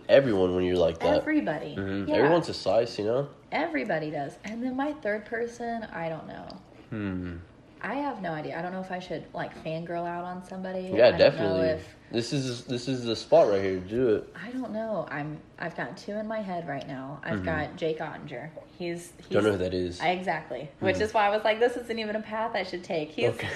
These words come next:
Speaker 2: he's one of the
Speaker 1: <laughs>
Speaker 2: goaltenders for the Stars. He's, he's twenty-two.
Speaker 1: Yeah, describe this guy to me.
Speaker 2: He was, he was called up last season. So we
Speaker 1: Mm-hmm.
Speaker 2: had to, Khudobin. So this is gonna make no sense to anybody, but
Speaker 1: Uh-huh.
Speaker 2: our,
Speaker 1: I'm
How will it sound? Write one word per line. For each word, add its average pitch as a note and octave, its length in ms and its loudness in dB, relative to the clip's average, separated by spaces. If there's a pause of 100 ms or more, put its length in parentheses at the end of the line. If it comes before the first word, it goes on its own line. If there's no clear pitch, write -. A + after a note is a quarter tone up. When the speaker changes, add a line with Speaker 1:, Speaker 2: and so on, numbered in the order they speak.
(160)
Speaker 2:
he's D4 200 10
one F4 120 12
of F4 80 8
the E4 140 12
Speaker 1:
<laughs> - 80 8
Speaker 2:
goaltenders A#3+ 720 6
for A3+ 180 0
the G#3+ 140 0
Stars. F3 500 0
He's, F#3 220 -6 (260)
he's E3+ 240 -6
twenty-two. G3 680 -4 (100)
Speaker 1:
Yeah, G#2+ 140 4
describe G2 360 2
this F2+ 100 -8
guy F2+ 120 0
to F2+ 60 -4
me. F2+ 280 -4
Speaker 2:
He B3+ 200 -6
was, G3+ 340 0 (260)
he A3+ 80 -4
was E3 160 -4
called A#3+ 320 0
up G3+ 200 0
last D3+ 280 -6
season. - 420 -14
So D#3+ 180 -2
we E3+ 120 -2
Speaker 1:
Mm-hmm. F#3+ 80 -4
Speaker 2:
had F#3+ 180 -4
to, E3+ 340 -6
Khudobin. F#3+ 540 0 (300)
So E3 460 0 (600)
this F3+ 200 -4
is - 60 -14
gonna D3+ 160 -8
make D3+ 160 -10 (360)
no F#3 280 2
sense F3 320 -4
to - 60 -6
anybody, D3+ 300 -6
but A2+ 100 4
Speaker 1:
Uh-huh. G2+ 340 4
Speaker 2:
our, G#3+ 360 2
Speaker 1:
I'm - 60 -2